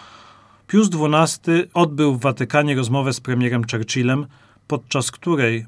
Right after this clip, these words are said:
podniósł między innymi kwestię przyszłości Niemiec, sprawę Rosji, komunizmu oraz Włoch. Wystąpił też o sprawiedliwe potraktowanie Polski po wojnie. A sprawy polskie miały się na arenie międzynarodowej coraz gorzej.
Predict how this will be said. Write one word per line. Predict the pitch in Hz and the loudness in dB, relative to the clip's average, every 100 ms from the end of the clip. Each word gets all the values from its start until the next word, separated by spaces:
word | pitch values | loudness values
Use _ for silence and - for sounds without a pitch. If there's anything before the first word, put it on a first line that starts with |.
| _ | _
podniósł | 165 170 165 139 139 | 0 2 0 0 0
między | 127 123 | 2 2
innymi | 123 139 131 | 2 2 0
kwestię | 120 - 123 - 113 | -2 -4 -4 -4 -8
przyszłości | - 123 123 - - | -6 -6 -6 -6 -4
Niemiec, | 117 131 139 147 143 - - | 0 2 0 -2 -6 -12 -12
sprawę | - 117 113 113 | -10 -6 -2 0
Rosji, | 127 131 - 135 139 - | 0 0 -2 -6 -8 -6
komunizmu | 131 123 123 127 117 120 123 | 0 2 4 2 2 0 -4
oraz | 127 120 113 | -2 -2 -2
Włoch. | 107 104 92 - - _ _ _ _ _ _ 131 | -4 -8 -10 -16 -20 _ _ _ _ _ _ -6
Wystąpił | 123 - 202 - 127 | -2 4 4 4 0
też | 110 120 - - - | -2 -2 -2 -8 -6
o | 143 | -4
sprawiedliwe | - 160 131 135 185 175 160 | -2 0 0 0 0 0 0
potraktowanie | 139 135 139 - 120 131 127 | -2 -2 -4 -4 0 0 0
Polski | 120 120 113 - | 0 -4 -4 -8
po | 104 110 | -10 -8
wojnie. | 104 95 95 95 _ _ _ _ - - _ _ | -8 -10 -14 -20 _ _ _ _ -20 -20 _ _
A | 139 | -6
sprawy | - 185 214 202 | -2 2 2 2
polskie | 196 220 - 139 120 | 0 0 0 0 2
miały | 151 196 | 2 2
się | 190 165 | 2 0
na | 151 | 2
arenie | 139 147 151 | 2 2 0
międzynarodowej | 147 139 127 135 131 135 135 131 | -2 0 0 0 0 -2 -2 -2
coraz | - 131 117 | -2 -2 -2
gorzej. | 120 113 101 95 | 0 -2 -4 -10